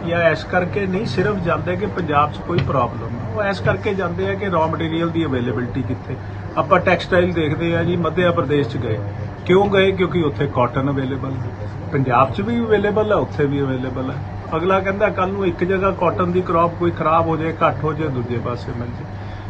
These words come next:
ਦੂਜੀ ਗੱਲ ਇਹ ਹੈ, ਕਈਆਂ ਦਾ ਇੰਪੋਰਟ ਐਕਸਪੋਰਟ ਦਾ ਕੰਮ ਹੁੰਦਾ, ਉਹ ਪੋਰਟ ਕੋਲ ਚਲੇ ਜਾਂਦੇ। ਪਰ ਇਹ ਸਾਰੀਆਂ ਚੀਜ਼ਾਂ ਜਿਹੜੇ ਵੱਡੇ ਇੰਡਸਟਰੀ ਵਾਲੇ ਆ, ਉਹੀ ਜਾਂਦੇ ਆ,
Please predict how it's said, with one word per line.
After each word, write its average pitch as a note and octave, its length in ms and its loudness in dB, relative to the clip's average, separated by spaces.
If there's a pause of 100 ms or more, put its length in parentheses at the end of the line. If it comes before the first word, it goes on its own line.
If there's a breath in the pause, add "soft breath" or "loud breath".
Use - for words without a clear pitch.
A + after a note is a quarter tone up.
(140)
ਦੂਜੀ G3 400 4
ਗੱਲ A#3 240 6
ਇਹ A3+ 240 8
ਹੈ, A3+ 80 0
ਕਈਆਂ G#3 440 2
ਦਾ G#3+ 280 6
ਇੰਪੋਰਟ E3+ 380 2
ਐਕਸਪੋਰਟ E3+ 360 0
ਦਾ F3+ 140 4
ਕੰਮ F3+ 260 4
ਹੁੰਦਾ, F#3+ 220 2
ਉਹ G3 140 4
ਪੋਰਟ C#3+ 280 0 (100)
ਕੋਲ - 100 -2
ਚਲੇ A#2+ 260 -6
ਜਾਂਦੇ। - 680 -8
ਪਰ B3+ 200 0
ਇਹ C4 220 2
ਸਾਰੀਆਂ A3 480 4
ਚੀਜ਼ਾਂ G3+ 400 0
ਜਿਹੜੇ A3 240 2
ਵੱਡੇ D#3 300 2
ਇੰਡਸਟਰੀ F#3+ 560 2
ਵਾਲੇ C3+ 280 -2
ਆ, - 200 -6
ਉਹੀ E3+ 240 4
ਜਾਂਦੇ A#2+ 360 -4
ਆ, - 220 -10